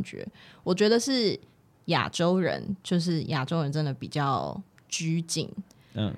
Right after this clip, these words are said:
Speaker 1: 然后我不知道为什么，就是我走在台湾，就是我都会觉得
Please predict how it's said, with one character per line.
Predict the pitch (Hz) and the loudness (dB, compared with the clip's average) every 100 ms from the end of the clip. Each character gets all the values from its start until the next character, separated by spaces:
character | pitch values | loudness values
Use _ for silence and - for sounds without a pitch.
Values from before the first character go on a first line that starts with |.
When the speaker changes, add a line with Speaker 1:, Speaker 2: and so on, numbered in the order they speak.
| - | 0
Speaker 1:
然 | - | 4
后 | 285 370 | 6 8
我 | 302 - | 8 6
不 | 226 | 6
知 | 240 | 6
道 | 233 | 6
为 | 240 | 6
什 | |
么， | 190 123 113 | 4 4 2
就 | 202 | 2
是 | 233 | 4
我 | 196 127 | 4 2
走 | - | -2
在 | - 160 | 0 -2
台 | - - 82 | -2 -6 -4
湾， | 82 73 - - - | -4 -4 -6 -10 -4
就 | 185 | 0
是 | 180 185 | 4 4
我 | 143 | 4
都 | 170 170 | 2 4
会 | 185 | 4
觉 | 170 90 | 2 -2
得 | - 53 | 0 -2